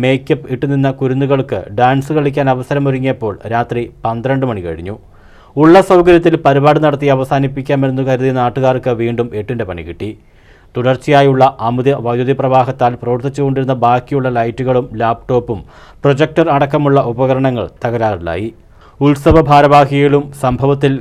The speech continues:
കൈമലർത്തിയതോടെ ലക്ഷങ്ങളുടെ നഷ്ടം എങ്ങനെ പരിഹരിക്കുമെന്ന്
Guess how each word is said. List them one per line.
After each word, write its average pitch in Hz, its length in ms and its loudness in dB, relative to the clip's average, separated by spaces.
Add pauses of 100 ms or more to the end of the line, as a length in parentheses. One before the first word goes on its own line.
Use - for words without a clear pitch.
(100)
കൈമലർത്തിയതോടെ 135 920 2 (500)
ലക്ഷങ്ങളുടെ 160 580 4
നഷ്ടം 147 280 0 (140)
എങ്ങനെ 143 300 2
പരിഹരിക്കുമെന്ന് 139 680 2